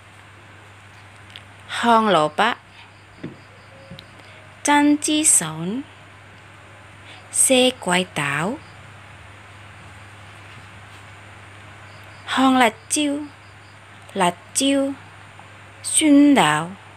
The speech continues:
Chung tao. Sa thong. Wu chiu fan. Ke fan.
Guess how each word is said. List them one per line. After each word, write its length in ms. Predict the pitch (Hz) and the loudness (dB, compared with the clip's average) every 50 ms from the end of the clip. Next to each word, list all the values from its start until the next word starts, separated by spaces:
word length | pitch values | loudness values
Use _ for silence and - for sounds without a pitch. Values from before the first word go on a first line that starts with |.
| - - - - - - - - - - - - - - - - | -20 -20 -20 -20 -20 -20 -20 -20 -20 -20 -20 -20 -16 -8 -4 0
Chung 320 | 294 294 285 285 294 277 | 2 2 2 2 2 0
tao. 400 | 240 196 160 147 143 151 160 190 - - - - - - - - - - - - - - - - - - - - - - - - - - - - - - - - - - - - - - - - - - - - - - - - - - - - - - - - - - - - - - - - - - - - - - - - - - - | -2 -2 -2 -2 -2 -4 -6 -10 -14 -18 -20 -20 -20 -20 -20 -20 -20 -20 -20 -20 -14 -6 -4 -4 -4 -6 -10 -18 -20 -20 -20 -20 -20 -20 -20 -20 -20 -20 -20 -20 -20 -20 -20 -20 -20 -20 -20 -20 -20 -20 -20 -20 -20 -20 -20 -20 -20 -20 -20 -20 -20 -20 -20 -20 -20 -20 -20 -20 -20 -20 -20 -20 -20 -20 -20 -20 -20 -20 -20 -20 -20 -12 -8
Sa 320 | - - - 294 285 269 269 | -4 0 2 2 2 2 2
thong. 400 | - 277 277 269 277 277 285 285 - - - - - - - - - - - - - - - - | 0 0 0 0 0 -2 -6 -10 -14 -20 -20 -20 -20 -20 -20 -20 -20 -20 -20 -20 -20 -18 -10 -6
Wu 160 | 240 262 277 | -4 -4 -2
chiu 240 | 269 - 262 269 294 | -2 -2 -4 -4 -4
fan. 480 | 294 - 180 160 156 185 214 254 320 - - - - - - - - - - - - - - - - - - - | -4 -4 -4 -4 -4 -6 -6 -8 -10 -12 -18 -20 -20 -20 -20 -20 -20 -20 -20 -20 -20 -20 -20 -20 -20 -20 -14 -6
Ke 240 | - 285 277 277 285 | -2 0 2 2 0
fan. 400 | 269 - - 160 165 185 220 262 | 0 -2 -6 -6 -6 -6 -6 -10